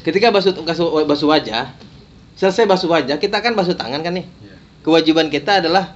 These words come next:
Speaker 1: membasuh tangan. Nah, ketika tangan tadi masukin, seolah-olah kita basuh tangan. Kalau tanpa niat ikhtiar maksudnya gitu.
Speaker 2: Hmm.
Speaker 1: Jadi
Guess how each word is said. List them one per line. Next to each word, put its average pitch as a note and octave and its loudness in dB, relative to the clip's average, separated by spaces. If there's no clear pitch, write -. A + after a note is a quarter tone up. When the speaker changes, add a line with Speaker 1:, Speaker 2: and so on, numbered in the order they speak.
Speaker 1:
membasuh C3 -6
tangan. D#3+ -4
Nah, D3+ -2
ketika G3+ 0
tangan A3+ -2
tadi G#3 -2
masukin, G#3+ -2
seolah-olah A#3 2
kita A#3+ -4
basuh A#3+ -2
tangan. C4+ 0
Kalau G#3 4
tanpa F#3 0
niat E3 -2
ikhtiar C#3 -2
maksudnya B2+ 0
gitu. A#2 -8
Speaker 2:
Hmm. G2+ -20
Speaker 1:
Jadi E3+ 4